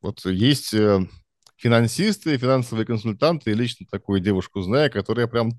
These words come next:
топит за брачный договор. "Всегда подписывайте, я сама подписала". Вот такая вот я, э, серьезная дама. Э, в завершении нашего эфира такой, э,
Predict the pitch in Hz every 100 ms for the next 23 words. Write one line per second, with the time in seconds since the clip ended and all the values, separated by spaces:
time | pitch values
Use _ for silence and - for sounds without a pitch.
0 | - 147 160 147 107 101 120 127 123 104
1 | 101 98 87 82 - 95 87 139 113 98
2 | 143 156 151 - 117 120 104 107 127 -
3 | 101 - 85 76 - - - - - _
4 | 95 - 113 - 120 90 - 104 117 _
5 | _ _ _ - 92 90 82 - _ _
6 | - - - 117 110 127 104 98 92 -
7 | _ - 104 101 98 78 - - - -
8 | _ _ - 104 107 98 135 160 190 202
9 | 160 147 156 156 156 220 165 120 - 117
10 | 131 113 82 - 82 82 82 80